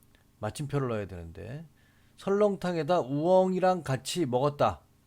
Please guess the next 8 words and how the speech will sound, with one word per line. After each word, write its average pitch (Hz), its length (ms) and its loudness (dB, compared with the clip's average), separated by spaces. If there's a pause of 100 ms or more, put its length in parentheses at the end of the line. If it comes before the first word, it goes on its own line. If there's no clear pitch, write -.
(1200)
정말 170 440 2
맛있었다." 143 1080 2 (800)
점도 117 300 -8
없고, 120 640 -14 (580)
띄어쓰기도 156 440 -4
안 104 160 -4
돼 107 140 -8
있고, 135 640 -10